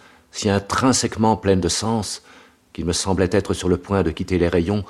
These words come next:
pour s'imposer avec plus d'insistance encore à mon attention. Je ne me préoccupais nullement de leur position dans l'espace. Ce que je remarquais, ce qui s'imposait à mon esprit,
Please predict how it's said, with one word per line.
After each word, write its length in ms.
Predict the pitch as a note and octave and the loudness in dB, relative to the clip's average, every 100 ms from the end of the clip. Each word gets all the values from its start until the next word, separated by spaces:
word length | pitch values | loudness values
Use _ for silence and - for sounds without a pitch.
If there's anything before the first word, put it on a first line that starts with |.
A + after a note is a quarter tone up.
| - - | -14 -20
pour 140 | - - | -12 -4
s'imposer 500 | G2 F2+ F#2+ F2 G2 | -2 2 2 4 4
avec 220 | E2 D#2+ | 4 0
plus 140 | - | -2
d'insistance 600 | F#2 F2+ F#2 - F2+ D#2+ | 0 0 -2 -2 -2 -2
encore 420 | F#2 F2 F#2+ F#2 C2+ | -2 2 2 2 0
à 100 | E2+ | -2
mon 120 | E2+ | -2
attention. 520 | D#2 E2 D#2 - - C#2 - _ _ _ _ _ | -4 -6 -8 -10 -14 -20 -20 _ _ _ _ _
Je 160 | - F#2 | -4 0
ne 100 | G#2 | 4
me 140 | A2 | 4
préoccupais 560 | G2+ A2+ G#2 G#2+ A2+ G2+ | 4 4 2 0 2 4
nullement 480 | G2 A2+ G#2+ A#2 A2 | 4 2 4 4 4
de 80 | |
leur 180 | F2 F2 | 2 2
position 520 | - F#2 F#2 - F#2+ | 0 -2 -4 -4 -2
dans 120 | F#2 D#2+ | 0 -2
l'espace. 760 | D2+ - D2 C#2 - - - _ _ _ _ _ _ _ _ _ _ | -4 -6 -4 -6 -8 -12 -14 _ _ _ _ _ _ _ _ _ _
Ce 180 | - D2 | -14 -6
que 160 | F#2+ | 0
je 80 | F2+ | 2
remarquais, 600 | F#2+ G#2+ G#2+ - B2 A#2 | 2 2 2 0 2 2
ce 120 | G#2 E2+ | 0 -6
qui 160 | - | -6
s'imposait 580 | F2 E2+ F2+ F2+ F2 F2 | -2 -2 0 0 4 2
à 60 | C#2+ | 2
mon 140 | D#2 | 0
esprit, 440 | D#2+ - - A2+ | -2 -6 -10 -10